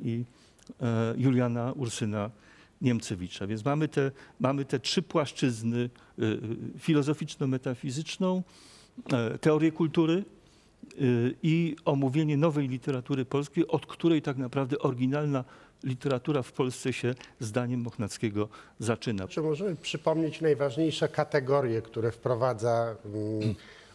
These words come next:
Speaker 2: Mochnacki do, do, mm, pisania o literaturze w Polsce? Jak definiował na przykład poezję?
Speaker 1: No,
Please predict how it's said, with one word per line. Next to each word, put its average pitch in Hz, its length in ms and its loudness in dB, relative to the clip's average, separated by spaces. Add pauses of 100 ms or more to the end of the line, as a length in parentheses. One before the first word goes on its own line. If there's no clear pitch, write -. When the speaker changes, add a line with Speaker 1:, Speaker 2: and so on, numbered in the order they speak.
Speaker 2:
Mochnacki 127 680 -2
do, 117 800 2
do, 113 420 0 (140)
mm, 110 400 -8 (480)
pisania 147 440 2
o 131 60 -2
literaturze 117 680 -2
w - 80 -12
Polsce? 98 400 -6 (340)
Jak 143 280 0
definiował 156 500 4
na 139 100 2
przykład - 240 -4
poezję? 123 540 0 (1600)
Speaker 1:
No, 226 140 6